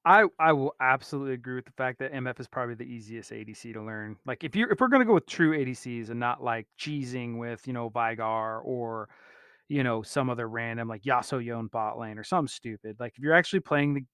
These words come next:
game, like, with an A D C and a support, I will say I think M F is the easiest A D C to pick up and get good with, um, or at least, you know, understand better. And her ult is always gonna have an effect,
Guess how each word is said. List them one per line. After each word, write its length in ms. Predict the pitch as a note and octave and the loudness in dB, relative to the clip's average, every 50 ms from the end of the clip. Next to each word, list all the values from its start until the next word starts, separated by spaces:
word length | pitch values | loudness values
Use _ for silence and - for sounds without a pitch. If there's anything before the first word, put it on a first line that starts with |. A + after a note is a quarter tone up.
| _ _ - | _ _ -4
game, 500 | C#3 C3 B2+ B2+ B2 B2 A#2+ A#2+ A2+ A2 - | -2 0 0 0 -2 -2 -4 -4 -6 -8 -6
like, 260 | B2 A#2+ A#2 G#2+ - | -6 -6 -6 -8 -10
with 80 | B2 A2+ | -10 -10
an 80 | A2+ | -8
A 140 | A2 A2+ A#2+ | -8 -6 -6
D 80 | B2 B2+ | -8 -8
C 200 | A#2 - B2+ B2 | -8 -8 -6 -6
and 80 | A#2+ B2 | -6 -6
a 20 | A2+ | -8
support, 480 | - - B2 _ A#2 A#2 A2 G#2+ A2 - A#2 | -10 -14 -18 _ -12 -12 -10 -10 -10 -8 -6
I 80 | A#2 | -6
will 240 | A#2+ A#2 A#2+ B2 B2+ | -6 -4 -4 -6 -6
say 300 | A#2+ - - B2 A#2 A2+ | -6 -6 -8 -8 -6 -4
I 120 | A2+ A2+ A#2 | -4 -6 -6
think 200 | - C3 A#2+ - | -6 -8 -8 -6
M 120 | - B2 B2 | -6 -6 -4
F 160 | A#2+ A#2 - | -4 -6 -6
is 140 | A#2+ A2+ G#2 | -8 -10 -10
the 80 | B2 - - | -12 -14 -14
easiest 420 | B2 A#2 A#2 G#2+ A#2+ B2 A2 - | -12 -12 -12 -10 -10 -10 -10 -10
A 120 | A#2 A2+ | -10 -10
D 60 | A#2 A#2 | -10 -10
C 180 | - - A#2 | -12 -12 -10
to 80 | A2+ A2 | -10 -10
pick 280 | - - A#2+ A#2+ - | -10 -10 -10 -8 -4
up 260 | A#2 G#2+ G#2+ G#2+ - - | -4 -2 -2 -4 -6 -8
and 280 | - A#2 A2 A2 A2 G2+ | -14 -12 -10 -10 -10 -10
get 180 | - A#2 A#2+ - | -10 -12 -12 -12
good 200 | - A#2 A#2 A2+ | -10 -10 -10 -8
with, 260 | A#2 A2 G#2+ G#2+ G#2 _ _ _ _ _ _ _ _ _ _ _ | -8 -10 -10 -12 -12 _ _ _ _ _ _ _ _ _ _ _
um, 560 | - - A#2+ A#2 A2+ A2 G#2+ G2+ G#2+ G#2+ G#2 - - | 0 2 4 4 4 2 0 -4 -6 -10 -14 -10 -4
or 140 | - C#3 C3+ | 0 0 0
at 60 | B2+ | 2
least, 300 | C3+ C#3+ C#3 B2 - - | 0 -2 -4 -4 -6 -4
you 100 | C3+ B2+ | -2 -2
know, 200 | A#2 A2+ A2 A#2 - | -2 -2 -4 -6 -6
understand 580 | B2+ A#2 A2+ - - - A#2 A#2 A2+ A2+ G#2+ | -6 -6 -6 -8 -8 -8 -8 -6 -6 -6 -4
better. 240 | A2+ A2+ A2 A2 A2 | -4 -4 -4 -4 -6
And 180 | - B2 A#2+ A2 | -4 -4 -2 -2
her 160 | B2+ C#3+ - - | -2 -2 -2 0
ult 220 | C3+ C3+ C#3 C#3+ - _ - | 0 2 2 0 -2 _ -6
is 180 | C3 A#2 - - _ | -6 -6 -6 -8 _
always 600 | - C#3 C3+ C3+ C3+ C3 B2+ B2 B2 A2+ - - _ _ _ _ _ _ _ _ _ _ _ - | -2 0 2 4 4 2 2 0 -2 -6 -8 -12 _ _ _ _ _ _ _ _ _ _ _ 2
gonna 180 | - C#3+ C3 A2 | 4 4 4 4
have 240 | G#2+ B2 A#2+ A#2 | 4 4 2 2
an 60 | A2 A2 | 0 -2
effect, 560 | G#2 - - B2+ A2+ G#2 G#2 - - - | -6 -6 -4 -4 -4 -4 -4 -6 -12 -20